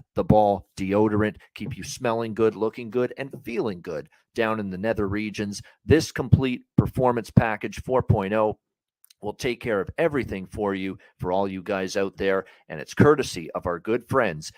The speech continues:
at manscaped dot com. So get twenty percent off and free shipping with the promo code ice guys at manscaped dot com. That's twenty percent off with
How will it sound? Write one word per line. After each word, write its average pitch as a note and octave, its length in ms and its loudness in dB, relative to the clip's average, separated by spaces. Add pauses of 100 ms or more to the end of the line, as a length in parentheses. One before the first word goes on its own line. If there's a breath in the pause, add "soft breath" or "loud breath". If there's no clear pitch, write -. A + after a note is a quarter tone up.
(140 soft breath)
at F2 100 -8 (100)
manscaped F2 600 -8
dot E2 260 0
com. D#2 300 -2
So - 160 -10
get A#2+ 200 0
twenty F3 360 8
percent D3 420 6
off A#2+ 240 2 (100)
and C#3 280 -4
free C3+ 180 -4
shipping A#2+ 500 -4 (240 soft breath)
with A#2+ 280 2
the - 80 -8
promo B2+ 420 2
code A#2 380 0
ice A2+ 260 -6
guys G#2+ 420 -2
at - 160 -14
manscaped G#2+ 580 -8
dot G2 260 -2
com. F#2 340 -4 (220 soft breath)
That's D2 180 -12
twenty C3+ 300 2
percent A#2 400 0
off A2+ 260 2
with E2+ 160 -8